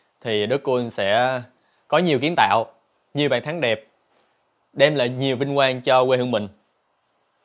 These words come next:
Hy vọng là sẽ còn được xem Đức Kun với đôi giày này chinh chiến ở các giải phủi trên toàn quốc nhé.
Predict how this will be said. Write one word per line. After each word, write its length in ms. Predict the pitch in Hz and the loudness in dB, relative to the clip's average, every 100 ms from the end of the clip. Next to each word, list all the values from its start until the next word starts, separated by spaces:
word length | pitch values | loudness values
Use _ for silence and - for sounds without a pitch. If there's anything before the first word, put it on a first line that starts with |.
| _ | _
Hy 80 | 120 | -4
vọng 220 | 113 104 | -2 -2
là 540 | 113 107 101 101 101 98 | 0 -2 -2 -4 -6 -8
sẽ 340 | - 98 110 127 | -6 -2 -2 2
còn 480 | 110 101 101 98 104 | 0 0 -4 -10 -8
được 160 | 101 | -10
xem 640 | - 120 117 117 117 117 110 _ _ _ _ _ - | -4 -2 -2 -4 -8 -12 -16 _ _ _ _ _ -4
Đức 140 | 160 | -2
Kun 240 | 175 156 120 101 | 2 2 0 -8
với 160 | - 135 | -6 -2
đôi 120 | 139 | -2
giày 140 | 120 107 | -2 -2
này 300 | 101 98 95 - | -4 -6 -10 -10
chinh 160 | 123 | -8
chiến 260 | 113 127 147 | -2 -2 -2
ở 100 | 110 | -6
các 140 | 156 | -4
giải 120 | 107 | -6
phủi 320 | 107 98 110 147 _ _ _ _ _ _ _ - | -6 -6 -6 -8 _ _ _ _ _ _ _ -6
trên 140 | 156 | -4
toàn 180 | - 101 | -2 -4
quốc 100 | 135 - _ _ _ | -6 -10 _ _ _
nhé. 180 | 127 151 | -2 -2